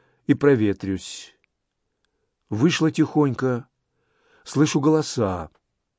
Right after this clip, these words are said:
Шаман с Володей разговаривают. И речь у них о том, что Володя уже в этих местах был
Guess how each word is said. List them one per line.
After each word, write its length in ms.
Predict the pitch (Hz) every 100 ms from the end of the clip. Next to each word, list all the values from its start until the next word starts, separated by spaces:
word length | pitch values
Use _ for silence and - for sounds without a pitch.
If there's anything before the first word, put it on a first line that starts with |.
| _ - - -
Шаман 400 | - 131 147 143
с 100 | -
Володей 380 | 143 135 107 104
разговаривают. 960 | 95 107 101 95 90 85 82 - _ _ _ _ _ _ _ - - - _
И 140 | 147
речь 280 | 156 226 -
у 60 | 147
них 240 | 127 113
о 100 | 127
том, 280 | 117 180 165
что 340 | - - 147
Володя 420 | 131 139 170 156 151
уже 220 | 131 135
в 40 |
этих 240 | 147 127 107
местах 420 | 135 - 139 127
был 420 | 123 143 113 87